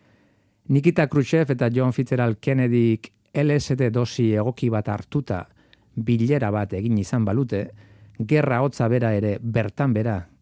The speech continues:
geratu izango zatekeela uste zuen, hala nola klase eta arraza gatazkak, esplotazio ekonomikoa, borroka erlijiosoak,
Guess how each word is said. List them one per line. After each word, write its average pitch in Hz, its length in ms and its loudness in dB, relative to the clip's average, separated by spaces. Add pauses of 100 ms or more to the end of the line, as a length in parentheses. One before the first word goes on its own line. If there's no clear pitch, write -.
(160)
geratu 117 340 -2
izango 110 380 0
zatekeela 107 640 -4
uste 101 240 -4
zuen, 101 400 -4 (540)
hala 143 200 2
nola 113 380 2 (220)
klase 131 480 0
eta 113 220 0
arraza 123 420 -2
gatazkak, 139 760 -4
esplotazio 107 720 -4
ekonomikoa, 117 720 -2
borroka 104 480 -4
erlijiosoak, 107 840 -4